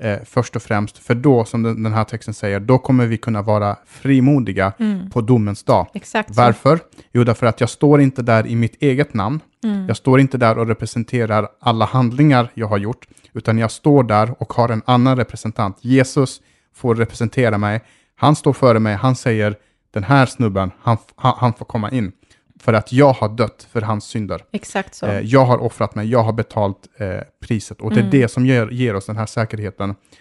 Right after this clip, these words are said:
Speaker 1: Eh, och det var därför också jag sa i början att jag, jag är inte rädd att dö, eh, u-, på gr-, på, på grund av vad som, ja, för att jag är rädd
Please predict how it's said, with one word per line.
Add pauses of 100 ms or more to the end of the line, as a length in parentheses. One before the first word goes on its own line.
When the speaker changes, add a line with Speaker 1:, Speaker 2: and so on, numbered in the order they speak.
(280)
Speaker 1:
Eh,
och
det
var
därför
också
jag
sa
i
början
att
jag,
jag
är
inte
rädd
att
dö, (800)
eh, (420)
u-, (200)
på
gr-,
på,
på
grund
av
vad
som, (160)
ja,
för
att
jag
är
rädd